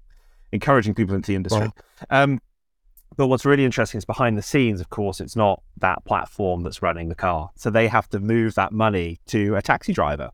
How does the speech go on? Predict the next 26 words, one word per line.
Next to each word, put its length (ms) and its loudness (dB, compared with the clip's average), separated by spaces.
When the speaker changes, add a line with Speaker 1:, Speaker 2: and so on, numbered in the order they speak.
Speaker 1:
or 100 -4
if 80 -6
you're 100 -2
a 40 -6
food 240 0
delivery 360 2
app, 180 2
you 40 -2
have 100 -4
to 60 -6
move 200 0
it 80 -6
to 120 -2
a 60 0
restaurant 500 2
and 380 0
to 280 0
a 80 0
scooter 320 -2
rider. 360 0
And 120 2
I 60 2
think 240 0
these 160 0
kind 200 -2
of, 100 -4